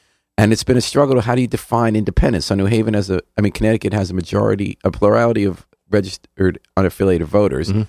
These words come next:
Speaker 1: but they elect only Democrats to the federal offices, Senate and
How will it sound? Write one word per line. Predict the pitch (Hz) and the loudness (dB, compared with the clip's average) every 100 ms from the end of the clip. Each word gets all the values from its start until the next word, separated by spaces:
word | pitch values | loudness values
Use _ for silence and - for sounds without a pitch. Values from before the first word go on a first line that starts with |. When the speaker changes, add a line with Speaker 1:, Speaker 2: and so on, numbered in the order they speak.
| _ _ | _ _
Speaker 1:
but | - 101 | 0 2
they | 107 | 4
elect | 107 90 - 98 107 - - | 2 -2 -6 -2 -2 -2 -2
only | 113 131 127 117 | 0 2 0 -2
Democrats | 104 98 95 - 78 71 - - | -2 -2 -2 -4 -4 -4 -10 -16
to | - 90 | -6 -2
the | 85 85 71 - _ | 0 0 -2 -8 _
federal | - 92 82 65 | -2 0 0 0
offices, | 50 - - - | -4 -6 -12 -12
Senate | - - 80 76 - | -12 -6 -4 -4 -8
and | 78 | -14